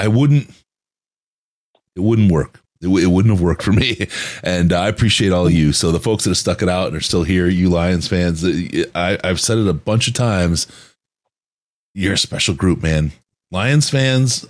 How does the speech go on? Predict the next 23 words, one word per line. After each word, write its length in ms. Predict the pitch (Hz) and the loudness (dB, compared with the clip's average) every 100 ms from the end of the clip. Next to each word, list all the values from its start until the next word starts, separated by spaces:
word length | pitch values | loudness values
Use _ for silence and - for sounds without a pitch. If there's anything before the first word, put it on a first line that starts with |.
| - | -4
are, 140 | 90 - | -2 0
are 160 | 87 | -2
fans 480 | - 110 101 104 92 | -2 -2 0 -2 0
that 160 | 92 - | -2 -2
truly 600 | - 135 139 139 135 123 | 0 2 4 4 2 0
and 160 | 95 85 | 0 0
genuinely 800 | 113 110 101 87 80 78 76 69 _ _ _ _ | 2 2 2 2 0 0 0 -2 _ _ _ _
love 240 | 82 87 85 | -4 -2 -2
football. 500 | - 78 - - - _ _ _ _ _ - _ _ - | -4 -6 -6 -10 -10 _ _ _ _ _ -20 _ _ -4
And, 520 | 82 78 78 76 78 | -2 0 2 2 2
uh, 400 | 78 76 76 73 71 _ _ _ _ _ _ _ _ _ _ - - - - | 2 -2 -2 -4 -6 _ _ _ _ _ _ _ _ _ _ -14 -14 -14 -4
it's, 260 | 101 87 - | -4 -2 -2
it's, 260 | 85 - | -2 -4
it's, 220 | - 85 | -6 -4
it's 180 | - 85 | -4 -4
something 260 | - 80 92 | -2 -2 -2
good. 240 | 85 73 | -2 -2
So 200 | - 78 - - - - | -2 -4 -6 -14 -18 -10
I 60 | - | -6
appreciate 360 | 113 160 165 | -2 0 0
you 100 | 131 | 2
guys, 240 | 139 - - | 2 0 0
man. 140 | 82 | -2